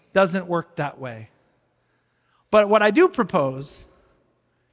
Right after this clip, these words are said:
and more importantly, what Jesus proposes to us, is freedom in Christ from all of those things that hold us back from a deeper relationship with him. Guys, it's a better way of living,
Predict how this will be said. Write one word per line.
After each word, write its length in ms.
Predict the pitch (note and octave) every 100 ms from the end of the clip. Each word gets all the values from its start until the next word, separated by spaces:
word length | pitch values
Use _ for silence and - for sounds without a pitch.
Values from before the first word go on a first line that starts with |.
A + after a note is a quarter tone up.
| _ -
and 100 | G3
more 200 | G#3+ A3
importantly, 440 | G3 C#4 A#3+ A3+
what 220 | G#3+ F#3+
Jesus 540 | D#3+ C4 E4 A#3 G#3 -
proposes 600 | - E3 G3 F3 E3 -
to 160 | D#3
us, 180 | D3+ D#3 - _ _
is 260 | - E3 - _
freedom 760 | _ - A3+ C4 C4+ C#4 C#4 C4 _ _ _ _ _ _ _
in 220 | G#3+ A3+
Christ 680 | G#3+ F#3+ D#3 D#3 - - - _ _ _ _ _ _ _ _
from 160 | E3+ E3
all 300 | F#3+ B3+ C4+
of 100 | G#3+
those 240 | G3+ G3
things 460 | G3 F3+ F3 F3 - _
that 140 | - D#3+
hold 240 | F#3+ G3+
us 160 | G3 -
back 400 | D#3 D3+ D3 - _ _
from 160 | - D#3+
a 60 |
deeper 300 | D3 E3+ E3 D#3
relationship 720 | D3+ D3 C#3+ D3 - D3 -
with 140 | C#3
him. 220 | C3 A2+ - _ _ _ _ _ _ _ _ _
Guys, 200 | F3+ E3+
it's 120 | F3
a 60 | E3+
better 340 | - F#3 G3+
way 220 | F#3 F#3+
of 100 | F3+
living, 400 | D#3 D#3+ C3+ A2+